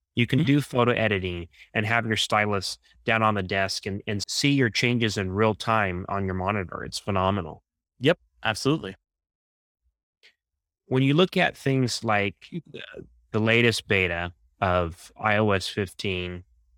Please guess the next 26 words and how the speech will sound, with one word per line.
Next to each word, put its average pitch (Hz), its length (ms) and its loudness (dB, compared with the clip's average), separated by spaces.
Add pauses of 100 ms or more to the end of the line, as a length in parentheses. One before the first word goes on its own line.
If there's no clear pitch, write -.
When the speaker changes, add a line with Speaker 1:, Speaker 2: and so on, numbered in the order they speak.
(320)
Speaker 1:
beta 92 200 2
four, 107 400 2
that 87 220 -2
is, 85 420 -6 (400)
they're 139 100 0
introducing 202 480 0
some - 160 0
interesting 151 500 2
photography 110 680 0
features. 90 760 -4 (500)
One 127 240 2
of 156 60 4
them 165 160 4
is 113 400 2
they're 113 140 0
removing 107 560 2
lens 117 340 0
flares 85 600 -4
in 95 140 -4
post, 110 420 -4
which 104 160 -2
I 110 80 4
think 117 180 0
is 90 160 -4
really 107 300 2
cool. 87 460 -4